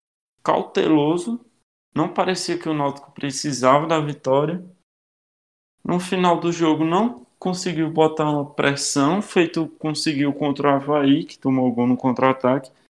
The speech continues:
mas no final do jogo tava com aquela pressão, a linha de marcação mais alta, não conseguiu repetir isso hoje. E foi um jogo bem tranquilo pro Operário,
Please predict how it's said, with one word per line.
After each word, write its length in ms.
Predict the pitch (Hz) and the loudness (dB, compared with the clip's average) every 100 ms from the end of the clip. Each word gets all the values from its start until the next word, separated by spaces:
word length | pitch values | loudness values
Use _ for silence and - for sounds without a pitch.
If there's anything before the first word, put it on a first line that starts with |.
| _ _ _ | _ _ _
mas 340 | 127 131 131 | 2 4 4
no 140 | 131 139 | 2 0
final 320 | 147 139 131 | 0 0 0
do 60 | 131 | 0
jogo 220 | 123 - | -4 -2
tava 440 | 135 135 147 151 | 2 4 4 -4
com 160 | 147 147 | -2 -2
aquela 460 | 143 151 135 127 | 0 -2 -2 -2
pressão, 840 | - - 131 139 - 120 151 151 127 | -4 0 0 0 -4 -2 0 0 -2
a 40 | |
linha 160 | 123 131 | -2 -4
de 80 | 127 | -4
marcação 480 | 135 135 123 - 131 | -8 -6 -8 -6 -6
mais 240 | 127 120 | -6 -4
alta, 240 | 123 - | -8 -4
não 180 | 131 143 | -2 -2
conseguiu 400 | - - - 147 | -2 -10 -10 -8
repetir 460 | 143 135 143 - 131 | -6 -8 -10 -20 -12
isso 260 | 127 - | -10 -4
hoje. 320 | 151 151 160 - _ _ _ _ _ - | -2 -2 -4 -14 _ _ _ _ _ -6
E 100 | 233 | -6
foi 200 | - 214 | -2 -2
um 60 | |
jogo 220 | 214 190 180 | 0 0 0
bem 260 | 170 208 | 0 -2
tranquilo 540 | 233 240 240 233 175 175 | 0 -2 -2 -2 -4 -2
pro 200 | - 165 | 0 0
Operário, 640 | 160 151 135 127 156 240 | 2 2 4 2 0 -6